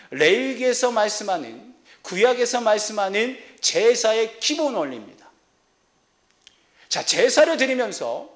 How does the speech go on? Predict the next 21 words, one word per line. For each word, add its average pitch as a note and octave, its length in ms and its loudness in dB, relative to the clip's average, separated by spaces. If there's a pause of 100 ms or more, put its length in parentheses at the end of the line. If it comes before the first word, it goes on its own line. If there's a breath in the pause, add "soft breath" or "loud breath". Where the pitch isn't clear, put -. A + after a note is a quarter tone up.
(140)
분명하게 B3 520 2
뭐냐면 F3 560 -4 (380 loud breath)
짐승을 A#3 840 -4
잡아야 D3+ 360 -6
한다는 G#2+ 300 -18
거예요. - 180 -20 (1000 soft breath)
그리고 A#3+ 380 0
피를 F4+ 360 0
흘리고 G3+ 760 -6
그리고 D#3 340 -10
피를 D#4+ 440 -8 (220)
뿌려야만 D#4 500 -2
한다는 B2 340 -10
것이죠. - 320 -20
이게 A3+ 240 -10
제사였습니다. D3 840 -8 (300 loud breath)
하나님께 D#4 540 0
드려지는 A3 440 -2
제사였어요. D3+ 720 -10 (800 loud breath)
피가 C#4+ 360 4
없으면 A#3 580 0